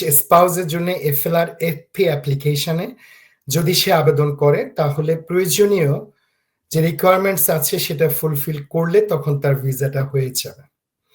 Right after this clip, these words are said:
অ্যাসাইলাম যদি সে উইথড্র নাও করে, সে আবেদনটি সাবমিট করে, তাহলে হোম অফিস তার সাথে যোগাযোগ করতে পারে। হিউম্যান রাইটস আবেদন ক্ষেত্রে আমরা দেখেছি আমাদের অভিজ্ঞতায় যে এফএলআর এপি অ্যাপ্লিকেশনটা তার মতো করে চলে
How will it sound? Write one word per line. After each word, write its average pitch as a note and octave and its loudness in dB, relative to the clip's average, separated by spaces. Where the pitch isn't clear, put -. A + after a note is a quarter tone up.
অ্যাসাইলাম G#3+ 4
যদি A#3+ 0
সে A#3 2
উইথড্র G3 4
নাও F3 2
করে, C#3+ -2
সে - 2
আবেদনটি F3 2
সাবমিট F3 0
করে, C#3 2
তাহলে C#3+ 0
হোম D#3+ 2
অফিস G3+ -2
তার E3+ -2
সাথে D#3+ -2
যোগাযোগ D3+ 2
করতে - -10
পারে। - -20
হিউম্যান G3+ 6
রাইটস B3+ 2
আবেদন F3 0
ক্ষেত্রে F#3+ -2
আমরা D3 2
দেখেছি D3+ -2
আমাদের D#3 0
অভিজ্ঞতায় C#3+ -2
যে D3 0
এফএলআর F3+ 2
এপি F3 0
অ্যাপ্লিকেশনটা E3 0
তার E3+ 2
মতো E3+ 0
করে C#3+ 4
চলে - -8